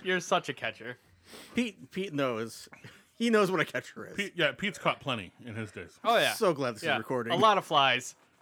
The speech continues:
Speaker 2: Welcome back, everybody. So, uh, you ever been insulted in your life before?
Speaker 1: No,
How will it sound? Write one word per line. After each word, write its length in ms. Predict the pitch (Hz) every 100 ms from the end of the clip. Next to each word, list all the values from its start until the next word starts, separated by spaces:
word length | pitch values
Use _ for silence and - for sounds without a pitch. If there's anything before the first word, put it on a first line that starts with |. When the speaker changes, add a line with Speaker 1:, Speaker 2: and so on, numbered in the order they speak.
| - - - -
Speaker 2:
Welcome 240 | - 254 247
back, 180 | 202 170
everybody. 420 | 165 165 180 - - - _ _ _ _ _ _ _ _ - - _ _ - - _
So, 300 | - 233 233
uh, 400 | 220 208 190 175 - _ _ _ _ _ _ _ _
you 100 | 185
ever 140 | 233 349
been 280 | 311 202 - _ _ _
insulted 540 | 143 143 123 131 147 135
in 100 | 135
your 80 |
life 260 | 123 123 120
before? 520 | 135 - 131 127 131 _ _ -
Speaker 1:
No, 1080 | 156 202 196 185 180 170 156 151 135 127